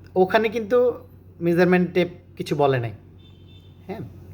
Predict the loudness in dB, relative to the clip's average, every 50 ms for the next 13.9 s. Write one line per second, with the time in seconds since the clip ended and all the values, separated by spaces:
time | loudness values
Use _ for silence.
0 | -20 -20 -20 -20 -20 -20 -20 -20 -18 -10 -6 -4 -4 -2 -2 -2 0 4 4 4
1 | 4 2 0 -2 0 0 0 2 2 0 -2 -8 -12 -14 -10 -6 -4 -2 0 2
2 | 2 2 2 0 -2 -4 -6 -6 -6 -4 -4 -4 -4 -6 -8 -12 -18 -18 -18 -18
3 | -18 -20 -20 -20 -20 -18 -12 -6 -2 2 4 4 4 4 2 0 0 2 2 2
4 | 2 2 4 6 6 6 6 4 0 -2 -4 -6 -12 -20 _ _ _ _ _ _
5 | _ _ _ -8 -6 -4 -2 0 0 2 2 2 4 4 4 4 4 2 2 2
6 | 2 0 0 -2 -6 -6 -8 -10 -10 -12 -12 -12 _ _ -16 -10 -6 -4 -4 -4
7 | -4 -4 -6 -4 -2 0 0 2 2 4 2 2 0 -2 -4 -6 -8 -8 -8 -8
8 | -8 -6 -6 -8 -8 -8 -10 -8 -6 -6 -6 -8 -10 -12 -12 -8 -8 -6 -4 -4
9 | -4 -4 -2 -2 -2 -2 -2 -2 -4 -6 -6 -6 -6 -6 -6 -6 -6 -6 -6 -4
10 | -4 -4 -4 -6 -6 -6 -8 -12 -10 -10 -8 -6 -4 -6 -6 -6 -10 -14 -18 -20
11 | -20 -20 -20 -18 -8 -2 0 0 2 2 0 -2 -2 -2 -2 0 0 0 0 0
12 | -2 -4 -4 -4 -2 -4 -6 -8 -14 -20 -20 -20 -20 -20 -20 -20 -20 -20 -16 -10
13 | -4 0 2 4 6 6 6 4 4 2 -2 -2 -2 -4 -4 -4 -4 -6